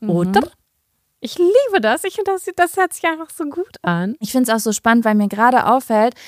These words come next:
Speaker 1: ich hab doch letzte Folge erzählt, dass ich mich mit zwei Frauen zum Thema Kinderwunsch ausgetauscht habe und mit der einen hab ich die ganze Zeit geschrieben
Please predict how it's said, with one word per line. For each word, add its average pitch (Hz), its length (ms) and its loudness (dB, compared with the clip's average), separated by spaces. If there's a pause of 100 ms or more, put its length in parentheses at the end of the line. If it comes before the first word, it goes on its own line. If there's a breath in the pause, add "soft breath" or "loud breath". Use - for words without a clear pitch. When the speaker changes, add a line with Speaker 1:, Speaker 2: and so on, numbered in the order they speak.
(140 loud breath)
Speaker 1:
ich - 80 -10
hab 233 140 0
doch 226 100 -4
letzte 233 300 -2
Folge 233 260 0
erzählt, 214 320 -2
dass 214 140 0
ich 214 100 -8
mich 220 160 -6
mit 208 160 -4
zwei 202 220 0
Frauen 220 260 -2
zum 208 160 -2
Thema 208 260 0
Kinderwunsch 214 520 0
ausgetauscht 190 680 -4
habe 190 320 2 (340 loud breath)
und 208 120 0
mit 214 100 0
der 214 140 0
einen 254 240 0
hab 240 100 0
ich 233 80 -4
die 214 120 -10
ganze 220 260 -2
Zeit 214 120 -2
geschrieben 202 580 -4